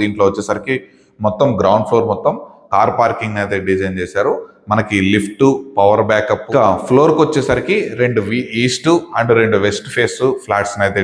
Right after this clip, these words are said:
డిజైన్ చేశారు. దీంట్లో ఎయిట్ ఫిఫ్టీ ఎయిట్ ఎస్ఎఫ్టీ నుంచి నైన్ ఫిఫ్టీన్ ఎస్ఎఫ్టీ వరకు మనకి కన్‌స్ట్రక్షన్ అయితే చేస్తున్నారు.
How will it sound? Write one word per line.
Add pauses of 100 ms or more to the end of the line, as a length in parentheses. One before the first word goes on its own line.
డిజైన్
చేశారు. (180)
దీంట్లో (100)
ఎయిట్
ఫిఫ్టీ
ఎయిట్ (140)
ఎస్ఎఫ్టీ
నుంచి (280)
నైన్ (180)
ఫిఫ్టీన్ (160)
ఎస్ఎఫ్టీ
వరకు (400)
మనకి
కన్‌స్ట్రక్షన్
అయితే
చేస్తున్నారు.